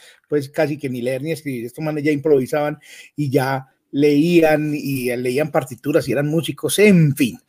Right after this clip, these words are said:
Son unos manes muy calidosos. Muchísimas gracias a todos. Lleguen, repartan este link, por favor.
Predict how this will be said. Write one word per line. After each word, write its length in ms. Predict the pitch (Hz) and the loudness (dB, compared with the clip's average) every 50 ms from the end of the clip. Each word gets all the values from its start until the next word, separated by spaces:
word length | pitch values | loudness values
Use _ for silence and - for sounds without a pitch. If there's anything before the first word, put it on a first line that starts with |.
| _ - - - - - | _ -18 -18 -18 -18 -18
Son 260 | _ - - 160 160 | _ 2 4 4 4
unos 160 | 170 175 180 170 | 4 4 2 4
manes 220 | 170 170 165 160 | 4 4 4 2
muy 220 | 160 160 160 151 | 2 2 0 0
calidosos. 580 | - - 143 139 127 117 101 - 101 - 90 95 | -2 -4 -4 -2 0 0 0 -2 -4 -8 -8 -2
Muchísimas 560 | 139 175 180 - - 214 226 240 220 202 180 | 0 0 2 2 2 4 4 6 6 4 4
gracias 280 | 165 185 185 196 214 196 | 2 2 2 2 2 2
a 140 | 156 139 - | 2 2 4
todos. 380 | - 220 233 233 233 220 160 | 6 8 8 8 8 6 6
Lleguen, 340 | 139 185 214 208 208 220 202 | 4 2 4 4 4 2 2
repartan 500 | 160 160 143 - - 156 147 - 180 175 | 2 0 0 0 -2 -2 0 -2 -2 -2
este 200 | 175 - - 175 | -4 -4 -4 -2
link, 280 | 165 165 175 175 - - | -2 -2 -2 -4 -8 -4
por 200 | - 170 156 143 | -2 -2 -2 -2
favor. 540 | - 113 92 - 120 170 220 233 233 233 | -6 -10 -10 -4 0 4 4 4 4 2